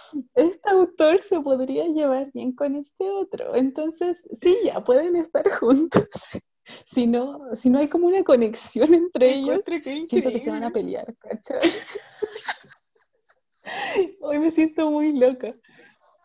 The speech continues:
Speaker 1: Eh, bueno, entonces,
Speaker 2: Ay,
Speaker 1: ese es
Speaker 2: pero
Speaker 1: el
Speaker 2: está
Speaker 1: orden que intento
Speaker 2: increíble.
Speaker 1: darles.
Speaker 2: Me encuentro muy chistoso.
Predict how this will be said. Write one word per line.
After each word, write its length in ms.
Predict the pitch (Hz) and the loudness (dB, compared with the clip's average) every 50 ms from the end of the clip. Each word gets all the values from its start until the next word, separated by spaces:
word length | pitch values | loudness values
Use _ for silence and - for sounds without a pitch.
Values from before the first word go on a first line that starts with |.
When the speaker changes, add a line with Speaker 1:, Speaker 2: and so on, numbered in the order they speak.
| _ _ _ | _ _ _
Speaker 1:
Eh, 380 | 247 262 262 254 254 254 240 226 - | -2 -2 0 0 -2 -4 -4 -6 -4
bueno, 240 | 220 247 247 240 240 | -4 -2 -2 0 -2
entonces, 420 | 233 226 269 285 247 294 285 262 - | -2 -2 -4 -4 -2 -4 -4 -4 -2
Speaker 2:
Ay, 100 | - 370 | -2 0
Speaker 1:
ese 80 | 403 392 | 0 0
es 60 | 330 | 0
Speaker 2:
pero 100 | 427 415 | 2 2
Speaker 1:
el 60 | 415 | 2
Speaker 2:
está 120 | 453 320 330 | 2 0 0
Speaker 1:
orden 260 | 339 392 392 339 339 | 0 0 2 0 2
que 140 | 339 403 392 | 2 4 6
intento 400 | 370 370 381 392 415 415 403 392 | 6 6 4 4 2 2 2 0
Speaker 2:
increíble. 120 | 359 311 | 2 2
Speaker 1:
darles. 520 | 302 247 214 240 254 - 320 320 359 427 - - - _ _ - - - - - | 2 2 2 0 0 2 0 0 0 0 -2 -8 -12 _ _ -4 -4 -4 -6 -10
Speaker 2:
Me 80 | - | -6
encuentro 300 | - 349 339 - 359 359 | -4 -4 0 2 2 4
muy 140 | 349 370 381 | 4 4 2
chistoso. 840 | 381 - 415 440 - - 370 370 403 440 427 - 359 349 359 415 | 4 4 4 4 4 2 2 6 6 4 4 4 2 2 2 2